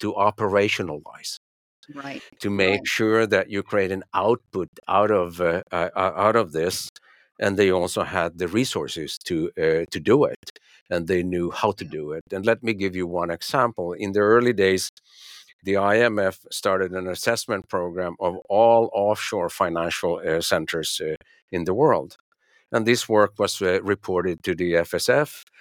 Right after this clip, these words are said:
Speaker 1: and, uh, the F S F certainly back then did not have the capacity to organize such a project in their, in, in the early days. And this is something actually that took several years to, uh, complete.
Speaker 2: Well, I,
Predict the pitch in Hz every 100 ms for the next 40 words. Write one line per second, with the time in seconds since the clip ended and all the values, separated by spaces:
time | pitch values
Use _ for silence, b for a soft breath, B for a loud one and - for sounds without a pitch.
0 | b b b _ 104 98 95 95 95 95
1 | 92 - _ _ _ 98 98 95 101 123
2 | 101 92 90 - 104 101 101 87 85 82
3 | - 85 82 98 104 92 85 78 90 80
4 | 87 87 - - - 80 - 87 85 78
5 | 85 85 90 95 87 78 - - - -
6 | 78 65 - - - B B B B 95
7 | 87 85 82 101 90 - 90 80 78 110
8 | 120 87 78 78 82 98 92 98 107 -
9 | 82 92 85 85 - 85 80 80 78 -
10 | 78 - 78 78 76 78 78 - - 73
11 | - 73 73 80 71 95 - _ _ _
12 | _ _ _ _ _ _ _ _ _ _
13 | _ _ _ _ _ _ 196 202 196 190